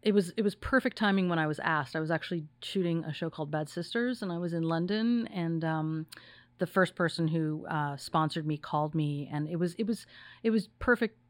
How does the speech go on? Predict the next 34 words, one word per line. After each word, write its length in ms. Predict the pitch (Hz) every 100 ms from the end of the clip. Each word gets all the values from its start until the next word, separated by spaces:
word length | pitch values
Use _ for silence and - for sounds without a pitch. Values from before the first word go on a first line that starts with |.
| _
because 400 | 196 196 170 160
I 100 | 165
knew 120 | 175
I 80 | 170
was 160 | 165
going 260 | 156 160 156
to 140 | -
do 120 | - 147
one 240 | 175 208
piece. 400 | 208 208 196 185
I 100 | 165
knew 140 | 165 160
I 80 | 151
would 140 | 147
have 80 | 143
had 240 | 147 143
Bad 200 | - 147
Sisters, 480 | - 202 - 185 165
so 80 | -
I 40 |
would 140 | 165 175
have 80 | 170
had 340 | - 165 156 - - - _ -
enough 360 | 180 180 170
of 100 | 185
a 60 | 165
body 340 | 156 151 151
of 100 | 151 143
work 280 | 151 151 165
at 80 |
that 200 | 156 160
point. 380 | - 175 170 170 - _
Three 180 | - 214
years, 520 | 185 170 160 151 -